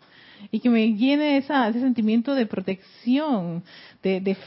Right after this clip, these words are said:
fe iluminada, o sea, que, que yo quiero sa-, que si él me la, me la, me la transmite en ese momento que me, se me aparece y me dice, "Hola, Erika, estoy, estoy aquí", y yo, <laughs> "Ay,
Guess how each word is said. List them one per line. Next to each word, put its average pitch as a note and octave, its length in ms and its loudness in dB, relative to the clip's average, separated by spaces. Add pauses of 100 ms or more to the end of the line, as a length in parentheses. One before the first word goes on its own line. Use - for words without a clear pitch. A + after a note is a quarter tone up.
(140)
fe B3 220 2
iluminada, A3 920 2
o F#3+ 40 -4
sea, A3 140 -4
que, G#3 120 -10
que F#3 140 -14
yo F#3+ 160 -6
quiero C#4+ 180 0
sa-, - 140 -6
que - 160 -12
si A3 200 -2
él A3 120 2
me C#4+ 100 0
la, A3 160 0
me F#3+ 140 -2
la, E3+ 180 -4
me F#3 100 -4
la F3+ 120 -2
transmite F3+ 400 -2
en C#4 80 0
ese C4+ 100 -4
momento A#3+ 300 0
que G3+ 100 -2
me, G3 180 -2
se G3+ 160 -4
me F#3+ 100 -2
aparece F3+ 540 -4
y A#3 40 2
me A3 80 0
dice, A3 180 -4
"Hola, A#3+ 460 -2
Erika, C#4+ 300 0
estoy, C4 220 -4
estoy B3+ 340 -6
aquí", C#4+ 320 -4
y C4+ 60 -2
yo, B3 100 2
<laughs> - 500 -10
"Ay, E4 100 -4